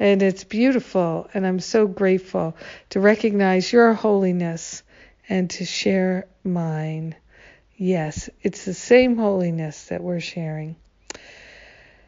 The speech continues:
Yeah, so today's part three of the Undoing Unworthiness class. It's been great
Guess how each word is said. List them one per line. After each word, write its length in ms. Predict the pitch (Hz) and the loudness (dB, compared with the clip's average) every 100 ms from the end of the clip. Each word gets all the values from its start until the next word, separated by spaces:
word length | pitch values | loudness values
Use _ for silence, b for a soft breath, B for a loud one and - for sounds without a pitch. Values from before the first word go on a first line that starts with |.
| B _ _ - | B _ _ -14
Yeah, 800 | - 359 359 359 349 277 208 170 | -6 -2 -2 -2 -4 -4 -6 0
so 280 | - - 277 | 0 4 2
today's 460 | 247 262 254 277 262 | 2 4 6 6 4
part 380 | - 285 254 254 | 2 6 6 4
three 420 | - 247 277 294 | 2 4 4 4
of 260 | 233 196 | 2 2
the 340 | 220 196 190 - | 2 2 2 2
Undoing 600 | 214 214 202 208 202 202 | 2 2 4 4 4 2
Unworthiness 840 | 220 190 180 185 190 208 202 185 - | 0 2 4 4 6 2 2 0 -6
class. 580 | - 202 175 196 220 | -6 0 2 2 0
It's 120 | 196 - | -8 -4
been 240 | 180 175 | -2 -2
great 600 | 156 185 170 190 269 - | -2 0 2 2 0 -6